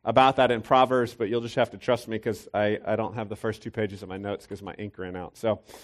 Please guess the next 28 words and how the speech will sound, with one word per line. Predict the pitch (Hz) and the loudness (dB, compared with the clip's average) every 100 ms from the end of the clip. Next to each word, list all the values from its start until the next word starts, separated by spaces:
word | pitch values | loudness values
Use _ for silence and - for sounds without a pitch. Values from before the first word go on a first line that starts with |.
| - - | -20 0
um, | 143 143 110 - - _ - | 4 4 2 -8 -20 _ 4
but, | 165 165 175 | 6 6 6
but | 170 175 | 2 6
there's | 185 160 | 4 4
this | 175 | 2
concept | - 190 202 208 175 | 2 4 4 4 4
in | 165 | 2
Proverbs, | - 175 170 160 143 | 6 8 8 4 4
right, | 160 165 | 4 6
that | 170 160 | 4 2
your | 175 | 4
words | 175 196 185 | 6 6 6
have | 175 190 202 | 6 4 4
to | 185 | 0
coincide | 151 175 175 170 - 196 202 160 143 | 2 4 4 4 4 6 8 8 8
with | 143 156 147 - | 6 4 2 -8
your | 117 160 160 | 0 2 6
work, | 214 190 | 6 6
with | 160 147 | 2 4
what | 160 165 | 4 2
you | 180 170 | 0 -2
do. | 127 165 196 139 | 0 4 6 6
It's | - | 4
gotta, | 165 170 170 - _ _ | 4 6 6 2 _ _
it's | 135 - | -8 0
gotta | 151 139 123 | 4 6 6
line | 117 110 | 4 2
up. | 104 85 | 0 -4